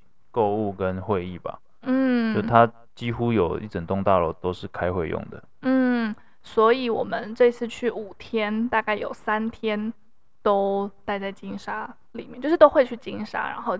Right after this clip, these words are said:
Speaker 2: 展场结束之后，我们才会去附近晃晃。对，所以我们算是对金沙蛮熟悉的。
Speaker 1: <laughs> 但，但我觉得其实我们也没逛完啊。
Speaker 2: 对，它真的很大欸，我觉得超级震惊的。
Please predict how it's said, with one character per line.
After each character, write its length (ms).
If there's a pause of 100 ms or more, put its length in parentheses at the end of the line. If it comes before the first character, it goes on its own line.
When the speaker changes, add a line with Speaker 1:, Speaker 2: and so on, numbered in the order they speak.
(120)
Speaker 2:
展 240
场 220
结 180
束 180
之 180
后， 140
我 80
们 200
才 160
会 100
去 220
附 220
近 220
晃 280
晃。 180 (420)
对， 120 (220)
所 200
以 480 (180)
我 60
们 80
算 160
是 80
对 200
金 240
沙 400
蛮 180
熟 220
悉 240
的。 80 (520)
Speaker 1:
<laughs> 520
但， 120 (300)
但 120
我 120
觉 100
得 60
其 140
实 100
我 40
们 100
也 60
没 160
逛 220
完 260
啊。 180 (420)
Speaker 2:
对， 300
它 140
真 120
的 120
很 260
大 360
欸， 80
我 100
觉 80
得 80
超 180
级 120
震 280
惊 280
的。 200